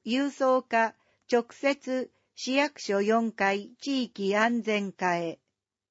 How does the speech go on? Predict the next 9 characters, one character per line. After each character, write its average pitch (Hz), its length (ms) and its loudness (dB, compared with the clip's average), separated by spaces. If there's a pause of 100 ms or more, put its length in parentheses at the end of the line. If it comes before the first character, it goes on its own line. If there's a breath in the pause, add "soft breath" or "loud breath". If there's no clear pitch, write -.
(1040)
申 269 240 4
し 285 120 -10
込 285 140 -2
み 285 140 0
多 285 180 -2
数 269 280 -2
の 196 160 0
場 196 340 2
合、 196 40 0